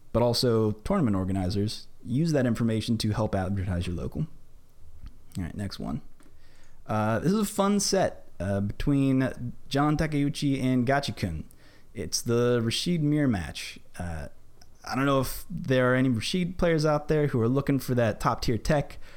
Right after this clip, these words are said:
uh, but this is the first of ten you wanna watch. Uh, these two go at it.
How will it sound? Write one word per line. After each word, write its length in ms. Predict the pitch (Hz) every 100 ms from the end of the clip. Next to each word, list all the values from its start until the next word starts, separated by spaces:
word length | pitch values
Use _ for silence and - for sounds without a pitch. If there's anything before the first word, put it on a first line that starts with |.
| - -
uh, 300 | - 95 95
but 340 | 90 - 104 - -
this 600 | 101 101 110 131 151 165
is 420 | 151 151 139 135
the 80 | 127
first 340 | - 143 139
of 100 | 127
ten 440 | - 135 135 135 127
you 160 | 131
wanna 220 | 135 135
watch. 480 | 127 113 - - - - - - - -
Uh, 360 | 107 101 95 95 101 - - - - -
these 300 | - 120 135
two 240 | - 131
go 240 | 127 127 123
at 180 | 127 120
it. 200 | 117